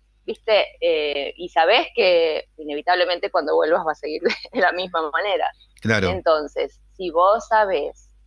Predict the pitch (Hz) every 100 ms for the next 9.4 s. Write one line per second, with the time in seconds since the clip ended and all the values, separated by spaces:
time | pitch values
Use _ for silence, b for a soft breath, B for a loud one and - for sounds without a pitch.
0 | _ _ - 160 156 151 160 151 156 160
1 | - 147 156 165 165 190 175 156 165 170
2 | 165 147 143 151 - - - - 196 226
3 | 196 180 175 170 190 - - _ _ _
4 | _ _ _ _ - 156 156 143 135 143
5 | 147 147 160 196 160 143 151 190 185 190
6 | - b b b - - 247 247 254 233
7 | 202 196 196 190 196 185 170 - 196 170
8 | 156 - - 151 - - - - 156 -
9 | - - -